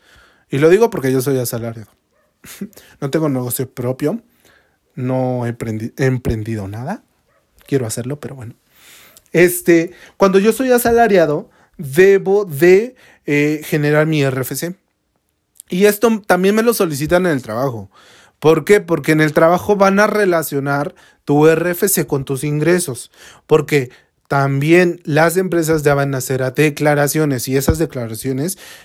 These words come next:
eh, son para empresas morales, pero ese es otro pedo. El punto es que, eh, ellos registran tu R F C junto con tus ingresos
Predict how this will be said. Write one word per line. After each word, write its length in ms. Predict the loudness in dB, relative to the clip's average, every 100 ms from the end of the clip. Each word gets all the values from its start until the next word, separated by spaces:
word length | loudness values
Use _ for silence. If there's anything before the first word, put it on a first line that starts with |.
| -2
eh, 520 | 2 4 6 4 4 2
son 280 | 0 0 0
para 160 | -2
empresas 400 | -2 -8 -6 -4
morales, 460 | -6 -8 -12 -16 -14
pero 380 | -10 -8 -10 _ -6
ese 300 | -4 -4 -6
es 60 |
otro 280 | -6 -8 -14
pedo. 280 | -18 -20 -20 -20 _ _ _ _ -20 -6 0
El 160 | 2
punto 320 | 4 4 6
es 120 | 2 2
que, 300 | -2 -2 -4 _ _ _ -10 0
eh, 220 | 2 2
ellos 320 | 4 4 4
registran 840 | 2 -2 -2 0 0 2 0 -2
tu 240 | -4 0 2
R 160 | 2
F 160 | 0 0
C 280 | -2 -2 -2
junto 640 | -2 2 4 4 2 2
con 340 | 4 4 4
tus 260 | 0 -2 0
ingresos 640 | -2 0 -2 -4 -12 -14